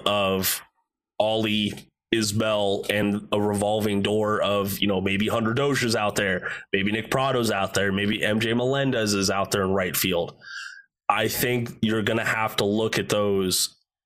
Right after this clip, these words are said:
defensive metrics and understand, like, okay, we need at least two solid outfielders <laughs> in the,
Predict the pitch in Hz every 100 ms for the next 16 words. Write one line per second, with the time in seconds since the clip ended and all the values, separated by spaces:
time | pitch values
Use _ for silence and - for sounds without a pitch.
0 | _ _ - - 113 101 101 101 98 95
1 | 90 - 92 98 95 107 107 101 - 110
2 | 101 98 101 113 127 113 156 208 214 131
3 | 131 135 - - 156 147 135 - 117 117
4 | 113 107 101 107 110 101 117 107 113 127
5 | 135 - - - - - 131 135 135 123
6 | 120 117 110 107 107